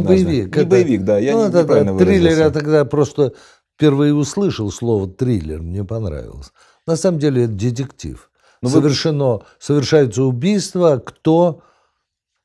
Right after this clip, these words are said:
Speaker 2: неизвестно. И мы, зрители, разгадываем тайну
Speaker 1: Причем сердце колотится,
Speaker 2: этого
Speaker 1: когда
Speaker 2: убийцы.
Speaker 1: разгадываем.
Speaker 2: Ну да, конечно.
Speaker 1: Вы признались, что впервые в своей жизни снимали фильм для себя.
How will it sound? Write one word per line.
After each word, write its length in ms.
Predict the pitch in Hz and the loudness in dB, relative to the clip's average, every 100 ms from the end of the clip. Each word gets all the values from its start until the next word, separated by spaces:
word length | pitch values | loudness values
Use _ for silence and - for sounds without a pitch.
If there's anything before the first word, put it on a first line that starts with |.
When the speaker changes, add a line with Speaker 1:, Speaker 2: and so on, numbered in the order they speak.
| _ - | _ -6
Speaker 2:
неизвестно. 960 | 123 156 151 123 117 117 92 - 110 | -2 0 0 -2 -2 -2 -4 -6 -6
И 120 | 113 | -4
мы, 240 | 120 147 185 | 0 2 2
зрители, 540 | 117 131 175 - 156 | 2 0 0 -2 0
разгадываем 920 | 143 127 113 113 139 139 135 127 123 117 _ _ _ _ | 2 2 0 2 2 4 0 -4 -6 -10 _ _ _ _
тайну 560 | - 131 131 123 117 107 _ _ - | 2 2 2 -2 -4 -8 _ _ -6
Speaker 1:
Причем 420 | 107 - 117 - - 95 - | -4 -2 -4 -6 -16 -20 -16
сердце 420 | - 117 101 113 | -2 2 2 0
колотится, 520 | 123 147 123 110 90 | 0 0 0 -2 -4
Speaker 2:
этого 60 | 113 | 0
Speaker 1:
когда 160 | 113 | 2
Speaker 2:
убийцы. 200 | 98 98 | 2 2
Speaker 1:
разгадываем. 400 | 101 98 98 98 | 2 2 0 -4
Speaker 2:
Ну 60 | 127 | 0
да, 240 | 139 104 | 0 0
конечно. 460 | 104 135 135 82 104 | -2 -6 -8 -8 -2
Speaker 1:
Вы 120 | 143 | -2
признались, 680 | 160 123 113 180 185 139 - | 0 -2 -2 -2 -2 -6 -12
что 240 | - - 113 | -12 -8 -8
впервые 520 | - 107 104 147 156 | -4 -2 -2 -2 -4
в 40 | |
своей 320 | - 104 98 98 | -6 -4 -2 -2
жизни 380 | 127 170 127 | -4 -6 -6
снимали 500 | 104 - 107 120 123 | -8 -6 -6 -4 -4
фильм 380 | 107 - 117 113 | -6 -6 -6 -6
для 180 | 95 101 | -4 -6
себя. 400 | - 104 - | -4 -8 -8